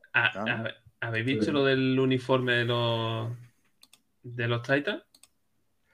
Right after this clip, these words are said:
Speaker 3: Sí,
Speaker 2: No,
Speaker 3: que
Speaker 2: claro,
Speaker 3: tiran
Speaker 2: ¿qué,
Speaker 3: como,
Speaker 2: qué
Speaker 3: como
Speaker 2: uniforme?
Speaker 3: Oilers.
Speaker 2: ¿Qué pasa?
Speaker 1: Quiere-, quieren usar el uniforme de
Speaker 3: El
Speaker 1: los
Speaker 3: Oilers.
Speaker 1: Oilers en un
Speaker 2: Ah.
Speaker 1: partido de casa.
Speaker 3: Bueno,
Speaker 2: Qué precioso.
Speaker 3: precioso.
Speaker 2: Yo, yo en ese
Speaker 1: Ojalá,
Speaker 2: partido, porque
Speaker 1: eso
Speaker 2: además
Speaker 1: me encanta.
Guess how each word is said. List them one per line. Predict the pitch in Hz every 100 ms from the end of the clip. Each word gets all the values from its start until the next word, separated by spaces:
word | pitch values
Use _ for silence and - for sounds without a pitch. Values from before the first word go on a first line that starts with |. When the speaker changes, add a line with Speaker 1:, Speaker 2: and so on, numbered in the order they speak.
| _ _ _ _
Speaker 3:
Sí, | 143
Speaker 2:
No, | 131 113
Speaker 3:
que | 110
Speaker 2:
claro, | 123 120
Speaker 3:
tiran | 131
Speaker 2:
¿qué, | 139
Speaker 3:
como, | 131 127 123
Speaker 2:
qué | 110
Speaker 3:
como |
Speaker 2:
uniforme? | 113 117 143 170 127
Speaker 3:
Oilers. | 104
Speaker 2:
¿Qué | -
pasa? |
Speaker 1:
Quiere-, | - 135 131
quieren | 127 131 147
usar | 151 - 160
el | 160 147 143 139 127
uniforme | 123 120 135 147
de | 151
Speaker 3:
El | 110
Speaker 1:
los | 127
Speaker 3:
Oilers. | 135 147 160 180 - -
Speaker 1:
Oilers |
en | 131 131
un | 135 135
Speaker 2:
Ah. | 107
Speaker 1:
partido | 117 - 139
de | 131 120
casa. | 139 - - -
Speaker 3:
Bueno, | 110 101 - _
Speaker 2:
Qué | 110
precioso. | - 117 113 117 123
Speaker 3:
precioso. | 117 98
Speaker 2:
Yo, | 120 156
yo | 120 160
en |
ese | 190 190
Speaker 1:
Ojalá, | 151
Speaker 2:
partido, | 135 143 143
porque | 117 117
Speaker 1:
eso |
Speaker 2:
además | 127 151
Speaker 1:
me |
encanta. | 131 135 139